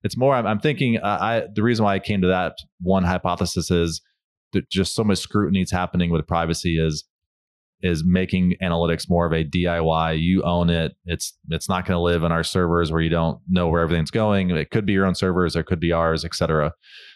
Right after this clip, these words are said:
So that's, uh, that's a little bit about why I think it's, it's happening. It's just a privacy shift, and we're starting to see this with even, even Shopify's new, some of their new privacy changes and enforcements that they're having. Uh,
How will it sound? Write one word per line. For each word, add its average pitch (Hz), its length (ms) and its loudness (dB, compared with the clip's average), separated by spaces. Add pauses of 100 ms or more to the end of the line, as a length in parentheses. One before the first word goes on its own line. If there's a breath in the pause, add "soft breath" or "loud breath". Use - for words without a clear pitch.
(140 loud breath)
So 104 140 -2
that's, 117 360 -2
uh, 98 280 2 (400)
that's - 160 -4
a 147 40 2
little 127 100 2
bit 110 100 2
about 95 260 2
why 92 400 2
I 92 60 0
think 95 200 -2
it's, 87 240 -4
it's 95 200 -6
happening. 95 420 0
It's 101 120 0
just - 200 -2
a - 40 -2
privacy 87 440 0
shift, 92 340 -2
and 85 80 2
we're 78 80 2
starting 85 320 0
to 82 80 -2
see 92 140 -2
this 85 220 -2
with 82 120 0
even, 80 300 0
even 85 240 0
Shopify's 90 680 -2
new, 90 420 2 (380)
some 101 160 0
of 92 40 2
their 101 120 2
new 117 160 2
privacy 110 760 0
changes 107 420 0
and 104 80 4
enforcements 101 560 2
that 98 140 0
they're 92 100 0
having. 98 560 2 (100)
Uh, 85 320 2